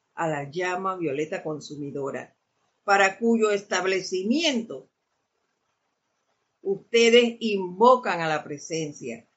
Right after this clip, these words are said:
a fin de ser liberados de dicha acumulación".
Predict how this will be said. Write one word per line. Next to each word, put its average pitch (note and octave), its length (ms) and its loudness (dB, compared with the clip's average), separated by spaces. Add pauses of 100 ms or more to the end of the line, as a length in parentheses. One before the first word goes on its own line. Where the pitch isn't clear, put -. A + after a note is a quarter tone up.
(280)
a D#3 140 -4
fin A#3 460 0
de F3 160 0
ser A3 520 2
liberados B3+ 1800 2 (1400)
de D#3 220 -6
dicha C4+ 800 -4
acumulación". D#3+ 1400 -6